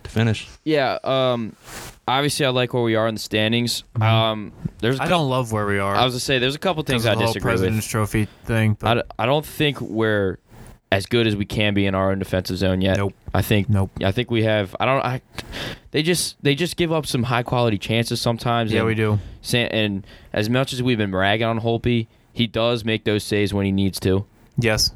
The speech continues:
Speaker 3: Yeah, he
Speaker 2: Uh,
Speaker 3: does.
Speaker 2: Sammy, ob-, we've obviously seen Sammy do the same thing. Uh, he's, he's been a stud
Speaker 3: We're
Speaker 2: all
Speaker 3: getting
Speaker 2: year.
Speaker 3: bailed out by goalies. We saw it firsthand
Speaker 2: Yeah.
Speaker 3: in Carolina the
Speaker 2: What
Speaker 3: other
Speaker 2: I,
Speaker 3: night.
Speaker 2: what I do like about us, as we have said all year, we find win,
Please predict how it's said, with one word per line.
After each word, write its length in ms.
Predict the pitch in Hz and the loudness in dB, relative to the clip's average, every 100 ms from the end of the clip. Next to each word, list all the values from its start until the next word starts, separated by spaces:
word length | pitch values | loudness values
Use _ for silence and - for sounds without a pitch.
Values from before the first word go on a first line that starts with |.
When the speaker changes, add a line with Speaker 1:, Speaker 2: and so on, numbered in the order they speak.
| - | -6
Speaker 3:
Yeah, 220 | - 98 95 | -4 0 0
he 60 | |
Speaker 2:
Uh, 60 | 95 104 | 0 -4
Speaker 3:
does. 140 | - | -6
Speaker 2:
Sammy, 480 | - - 110 117 107 | -6 0 2 2 2
ob-, 220 | 101 - | 0 0
we've 320 | 90 95 98 | -2 -2 0
obviously 420 | 104 110 104 107 95 | 0 0 0 -2 -4
seen 200 | - - | -4 -2
Sammy 480 | 104 104 98 92 - - | 0 2 2 0 -2 -2
do 120 | 98 | 0
the 60 | 92 | 2
same 260 | - 95 | 0 0
thing. 340 | 90 98 95 95 - - - | 0 0 0 -4 -12 -20 -4
Uh, 140 | 90 92 | 0 2
he's, 280 | 98 - - 101 | 2 0 -4 -2
he's 120 | 95 | 0
been 120 | 101 | 0
a 20 | 92 | 0
stud 200 | - 185 | -2 -2
Speaker 3:
We're 60 | |
Speaker 2:
all 60 | 180 | 0
Speaker 3:
getting 140 | 160 151 | 0 0
Speaker 2:
year. 80 | |
Speaker 3:
bailed 120 | 156 156 | 0 0
out 160 | 156 | -2
by 120 | 156 | -2
goalies. 500 | 165 190 185 113 - | -2 0 0 -2 -4
We 80 | 127 | -4
saw 300 | - 135 139 | -2 0 0
it 140 | 143 - | -2 -4
firsthand 420 | 160 151 170 160 | -4 0 2 2
Speaker 2:
Yeah. 60 | 151 | 0
Speaker 3:
in 40 | |
Carolina 540 | 156 143 147 170 107 - - - | 0 0 2 0 -2 -6 -14 -8
the 100 | 117 | -2
Speaker 2:
What 140 | 147 | 2
Speaker 3:
other 100 | 143 | 2
Speaker 2:
I, 20 | |
Speaker 3:
night. 140 | 113 - | 0 -4
Speaker 2:
what 180 | 123 135 | -2 0
I 80 | 131 | 0
do 200 | 139 165 | 0 0
like 220 | 170 165 | 0 -2
about 280 | 143 135 127 | 0 0 2
us, 340 | 123 - - - - - | 0 -4 -10 -12 -10 -2
as 180 | 107 | 0
we 120 | 104 107 | 2 0
have 100 | - | 0
said 220 | 117 113 | 0 2
all 120 | 110 | 0
year, 280 | 98 95 92 | 0 0 -2
we 320 | 101 107 113 | 0 2 2
find 420 | 107 101 101 98 | 0 0 2 2
win, 360 | 95 98 95 | 0 0 0